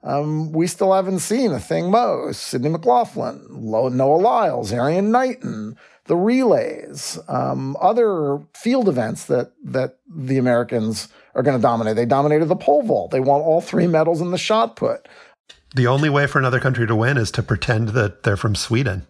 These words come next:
Speaker 2: That's the only, that's the only possible, <laughs> possible way to win a medal. Mondo Duplantis.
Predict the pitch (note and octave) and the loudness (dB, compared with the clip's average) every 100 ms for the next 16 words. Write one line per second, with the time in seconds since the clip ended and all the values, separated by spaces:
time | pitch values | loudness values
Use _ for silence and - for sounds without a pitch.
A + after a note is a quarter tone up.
0 | - C3+ - A#2+ A#2 B2 C#3 C3+ C#3+ C3 | -6 -4 0 0 0 0 -2 0 0 2
1 | C#3 C3+ B2+ B2+ C3 C3 B2+ B2+ A4+ - | 0 2 2 2 0 2 4 2 2 0
2 | A4+ - C#5 - D3 C#3 D#3+ D3 D3+ C3 | 0 0 0 2 0 2 2 2 4 2
3 | E3 C#3+ D3 C#3 D3+ F3 G#2+ - - - | 2 0 0 2 2 2 0 -6 -16 -2
4 | C#3 C#3+ D3 D3 C3+ C#3 D3 D#3 F3 A2+ | 2 2 2 2 2 0 0 0 0 -2
5 | - - | -4 -10